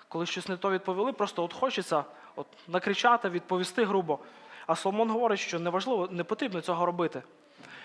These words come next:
Тим більше ми, як християни, ми повинні лагідно відповідати, з лагідністю. І завдяки цій лагідності ми можемо завоювати серце цієї людини, яка від-, відповіла нам грубо.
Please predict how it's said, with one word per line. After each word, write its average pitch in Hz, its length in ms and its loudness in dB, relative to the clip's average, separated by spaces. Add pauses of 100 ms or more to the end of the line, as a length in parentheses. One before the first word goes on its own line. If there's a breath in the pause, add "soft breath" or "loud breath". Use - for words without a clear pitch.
(560 loud breath)
Тим 185 120 -2
більше 220 200 0
ми, 220 120 4
як 220 100 0
християни, 220 460 2
ми 185 120 0
повинні 202 300 0
лагідно 185 400 2
відповідати, 151 520 0
з 156 100 -4
лагідністю. 165 540 0
І 160 380 0
завдяки 185 380 -2
цій 220 180 -4
лагідності 226 560 0
ми 185 100 2
можемо 208 280 -2
завоювати 190 560 2 (600 loud breath)
серце - 420 2
цієї 202 260 2
людини, 208 240 -2
яка 165 200 2
від-, 170 160 0 (120)
відповіла 185 460 4
нам 175 160 0
грубо. 165 340 -2